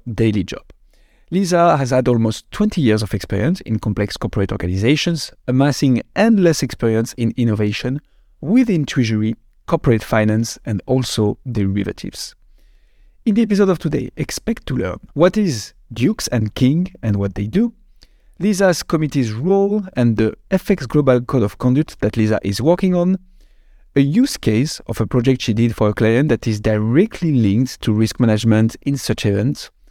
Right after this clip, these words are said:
and much more. Lisa is honestly quite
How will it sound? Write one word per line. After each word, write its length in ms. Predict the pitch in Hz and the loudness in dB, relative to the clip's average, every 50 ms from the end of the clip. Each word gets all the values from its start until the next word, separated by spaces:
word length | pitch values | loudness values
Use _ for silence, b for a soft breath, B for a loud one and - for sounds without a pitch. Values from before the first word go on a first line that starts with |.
| _ _ _ - _ _ _ | _ _ _ -20 _ _ _
and 480 | - 139 135 143 143 143 147 143 151 143 - _ - - | -2 2 2 4 4 2 2 0 -2 -2 -4 _ -12 -8
much 400 | - 117 113 123 156 170 - - | -4 -2 2 2 2 2 2 0
more. 280 | 123 92 - - - - - - _ _ _ _ _ _ _ _ _ - - _ _ _ _ _ _ - | 0 0 0 -2 -8 -14 -18 -20 _ _ _ _ _ _ _ _ _ -20 -20 _ _ _ _ _ _ -4
Lisa 220 | 185 185 165 202 180 | -4 2 4 6 6
is 480 | 160 156 156 151 135 - - - - - _ - | 6 4 2 0 -2 -6 -8 -10 -14 -18 _ -6
honestly 520 | 117 117 113 107 - 117 113 110 - - _ _ | -2 -2 -2 0 0 2 2 2 0 -2 _ _
quite 420 | - - 135 135 135 139 131 - | -2 2 4 6 6 4 2 0